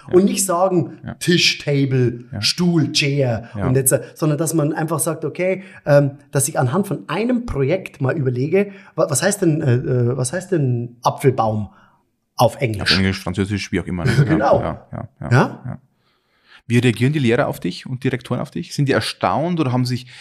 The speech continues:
Speaker 1: erhoffen die so neue Impulse oder sagen die, okay, Markus, alles schön und gut, aber das geht nicht so richtig, wie du das dir v-, vorstellst?
Speaker 2: Nee, also ich sag mal, achtzig Prozent sind aufgeschlossen.
Speaker 1: Mhm.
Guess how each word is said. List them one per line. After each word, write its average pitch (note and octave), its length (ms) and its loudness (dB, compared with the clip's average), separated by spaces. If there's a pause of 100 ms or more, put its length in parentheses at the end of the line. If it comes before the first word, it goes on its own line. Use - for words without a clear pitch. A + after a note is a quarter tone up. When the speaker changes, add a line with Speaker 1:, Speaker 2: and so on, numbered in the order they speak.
(220)
Speaker 1:
erhoffen D3 480 0
die F#3 140 -2
so F3 100 0
neue D#3+ 300 4
Impulse F#3 580 0
oder C3 140 2
sagen C3+ 240 2
die, C3 100 2
okay, C#3+ 260 2
Markus, C#3+ 400 0
alles C3+ 200 2
schön C3+ 120 0
und A#2+ 120 0
gut, D3+ 160 0
aber C3+ 160 4
das B2+ 180 -10
geht E3+ 260 0
nicht A2+ 220 2
so G#2 160 0
richtig, F#2+ 460 -4
wie G2+ 60 -4
du G2+ 120 -4
das F#2+ 140 -4
dir F2 160 -6
v-, - 180 -8
vorstellst? - 460 -6
Speaker 2:
Nee, D#3 100 6
also C3+ 160 0
ich D#3 80 -4
sag A3 100 -4
mal, F#3+ 160 4
achtzig C#3+ 320 -6
Prozent A#2+ 380 -6
sind G2+ 140 -10
aufgeschlossen. - 560 -6
Speaker 1:
Mhm. F#2+ 240 -2